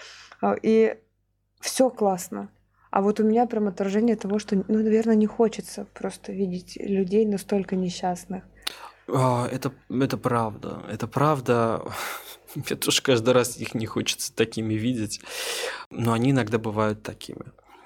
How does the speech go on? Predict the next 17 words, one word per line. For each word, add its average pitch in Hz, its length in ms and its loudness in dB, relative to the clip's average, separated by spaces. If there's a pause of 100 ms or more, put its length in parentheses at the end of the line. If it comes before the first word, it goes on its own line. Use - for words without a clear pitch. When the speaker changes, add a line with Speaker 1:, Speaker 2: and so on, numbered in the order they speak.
(400)
Speaker 2:
А, 113 480 2
я 131 180 2
не 202 120 4
знаю, 170 360 4 (140)
опять 180 260 0
же, 113 120 6
любой 139 380 4
свой 117 240 0
текст - 500 -2 (160)
я 110 100 4
бы 107 160 -2
не 110 220 -2
написал 107 500 0
уже 101 160 -4
на 104 140 2
следующий 104 480 -2
день. 160 260 2